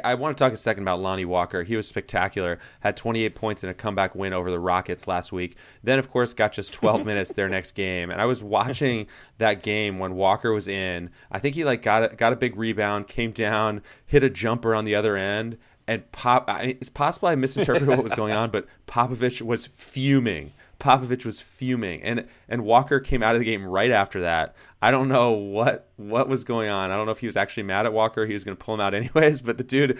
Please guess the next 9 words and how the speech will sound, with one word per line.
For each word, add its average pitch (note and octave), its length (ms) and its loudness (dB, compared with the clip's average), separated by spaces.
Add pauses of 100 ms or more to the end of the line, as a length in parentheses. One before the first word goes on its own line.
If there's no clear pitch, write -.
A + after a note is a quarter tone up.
(140)
hit - 160 4
a E3+ 60 2
jumper, A#2+ 560 2 (280)
got - 220 0
yanked A#2+ 320 2
out A#2+ 140 6
of G#2+ 60 0
the A2 60 -2
game. G2 500 -2